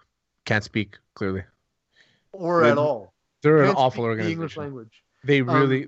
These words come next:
Speaker 1: they really got lucky. They proved how lucky they were that they won the Super Bowl, because they were on a pace to go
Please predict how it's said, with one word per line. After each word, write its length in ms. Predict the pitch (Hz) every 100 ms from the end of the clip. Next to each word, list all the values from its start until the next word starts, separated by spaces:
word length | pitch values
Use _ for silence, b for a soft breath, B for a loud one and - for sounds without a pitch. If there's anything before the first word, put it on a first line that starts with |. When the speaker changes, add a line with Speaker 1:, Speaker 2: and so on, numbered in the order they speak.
| -
Speaker 1:
they 240 | 143 143
really 260 | 131 143 139
got 180 | 127 117
lucky. 240 | 113 110
They 100 | 139
proved 320 | 139 185 196
how 100 | 151
lucky 380 | 120 120 127 131
they 120 | 110 107
were 200 | 104 101
that 120 | 98
they 120 | 101
won 140 | 101
the 40 | 98
Super 160 | 107
Bowl, 140 | 98 101
because 340 | 98 110 98 B B B
they 120 | 120
were 160 | 131 139
on 200 | 123 117
a 60 | 107
pace 480 | 117 113 113 - - b b
to 100 | -
go 380 | 110 113 110